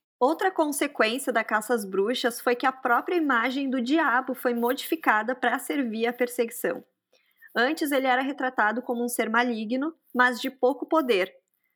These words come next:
Só que depois ele passou a ser considerado muito poderoso,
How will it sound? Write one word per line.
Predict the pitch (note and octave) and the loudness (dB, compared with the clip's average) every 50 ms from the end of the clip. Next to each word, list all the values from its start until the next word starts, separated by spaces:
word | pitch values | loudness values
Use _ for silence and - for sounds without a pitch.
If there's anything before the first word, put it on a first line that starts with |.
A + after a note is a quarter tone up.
| _ _ - | _ _ 0
Só | - C4+ C#4 | 2 2 2
que | - F4 | 2 0
depois | C#4+ D#4+ D#4+ D#4+ - A#3 G#3+ A#3+ C#4+ C#4+ - - | 0 0 -2 0 0 0 2 2 0 -2 -2 -2
ele | A#3+ C4 C4 | 0 0 2
passou | C4 - C4+ C4 C4 - B3+ | 2 2 2 2 0 -2 -2
a | A#3+ | -2
ser | B3 - C4 | -2 -2 -4
considerado | B3+ - B3+ B3+ B3 - B3 A#3 A#3+ A3+ A#3+ A#3+ A#3+ | -4 -4 -4 -4 -2 0 0 2 2 2 0 0 -2
muito | C4 B3+ A#3+ A#3 A#3 B3+ B3+ A#3+ B3 - | -4 -4 -2 0 0 0 0 -2 -4 -6
poderoso, | G3 - G#3 F#3+ G3+ F#3+ F#3 F#3 D#3+ D#3+ E3+ F3 F#3+ | -6 -6 -2 0 0 2 2 0 0 -2 -4 -8 -12